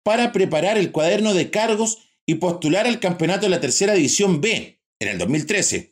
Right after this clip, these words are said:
Y aunque la, la anfa puso mil trabas, la anf, la anfa puso mil trabas para poder,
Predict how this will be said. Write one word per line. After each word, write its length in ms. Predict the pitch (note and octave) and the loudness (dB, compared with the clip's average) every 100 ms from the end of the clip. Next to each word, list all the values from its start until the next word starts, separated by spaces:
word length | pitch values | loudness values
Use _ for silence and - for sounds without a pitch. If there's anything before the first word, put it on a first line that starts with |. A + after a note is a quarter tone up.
| A#2 | -6
Y 80 | C3 | -2
aunque 500 | F#3+ F#3 G#3+ - - _ _ _ | 0 0 -2 -4 -8 _ _ _
la, 920 | - A2+ A2+ A#2 G#2+ G2+ G2 F#2 F2+ - | -6 -2 -2 -2 -2 -2 -2 -2 -4 -4
la 220 | B2 F3 | -4 -2
anfa 260 | F3+ E3 E3+ | -2 -4 0
puso 340 | F3+ F3 D3+ | 0 2 0
mil 440 | C#3+ G3+ D4+ C#4 | 0 0 2 -2
trabas, 300 | - A3+ B2 | -2 -2 0
la 140 | C3 D3+ | 0 -2
anf, 300 | D#3 C#3+ - | -2 -6 -4
la 260 | C3+ C3+ | -2 0
anfa 240 | F#3+ F3 C#3+ | -2 -2 -2
puso 220 | E3+ C#3+ | -2 0
mil 260 | C#3 A#3 - | 0 0 0
trabas 320 | F#3+ D3 - | -2 -2 -2
para 220 | E3+ D#3+ | 0 0
poder, 340 | C3+ D#3 F3 | 0 0 -2